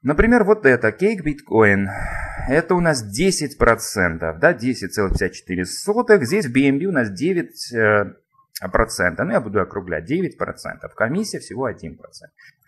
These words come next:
А, друзья, вот, собственно, что я хотел, э, сказать в этом видео касательно,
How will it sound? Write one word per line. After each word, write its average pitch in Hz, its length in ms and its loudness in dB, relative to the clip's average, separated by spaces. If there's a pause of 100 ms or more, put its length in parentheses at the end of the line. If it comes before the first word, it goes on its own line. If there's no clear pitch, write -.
(160)
А, 98 140 4
друзья, 135 300 6
вот, 220 180 4
собственно, 170 320 0
что 143 160 -2
я 139 80 4
хотел, 123 480 0
э, 87 320 -6
сказать 107 540 0
в 90 200 -4
этом 107 440 -2
видео 220 320 -4
касательно, 113 800 0